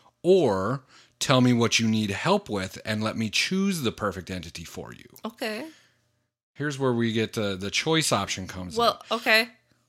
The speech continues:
Speaker 1: I have succubus slash incubus.
Speaker 2: <gasps> Oh,
Speaker 1: So you can
Speaker 2: damn.
Speaker 1: get a, you can
Speaker 2: She's
Speaker 1: get a
Speaker 2: gonna
Speaker 1: succubus or a, a really shitty band.
Speaker 2: Okay, hold on. You can't sell,
Speaker 1: <laughs>
Speaker 2: you can't sell sex on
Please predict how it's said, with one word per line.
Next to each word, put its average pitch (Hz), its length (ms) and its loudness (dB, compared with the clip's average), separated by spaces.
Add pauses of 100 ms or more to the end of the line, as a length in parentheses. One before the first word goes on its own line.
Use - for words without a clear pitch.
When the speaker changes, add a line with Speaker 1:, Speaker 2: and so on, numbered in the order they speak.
(160)
Speaker 1:
I 143 180 6
have 85 520 -4 (160)
succubus 143 720 0
slash 127 420 2
incubus. 110 720 -4
Speaker 2:
<gasps> 262 520 -4 (460)
Oh, 269 180 6
Speaker 1:
So 254 40 8
you 139 140 6
can 139 120 4
Speaker 2:
damn. - 100 6
Speaker 1:
get 302 260 8
a, - 20 -18 (220)
you 127 100 6
can 131 40 6
Speaker 2:
She's - 20 6
Speaker 1:
get 156 100 6
a 143 40 8
Speaker 2:
gonna 120 100 8
Speaker 1:
succubus 180 640 6 (100)
or 151 240 6
a, 147 60 8 (200)
a 123 140 6
really 139 420 4
shitty 131 680 0
band. 101 500 0
Speaker 2:
Okay, 285 280 4
hold 277 260 0
on. 196 280 0
You 277 100 -2
can't 294 500 0
sell, 208 680 4 (280)
Speaker 1:
<laughs> - 260 -14
Speaker 2:
you 311 80 2
can't 440 280 6
sell 226 260 2
sex 220 400 0
on 196 80 2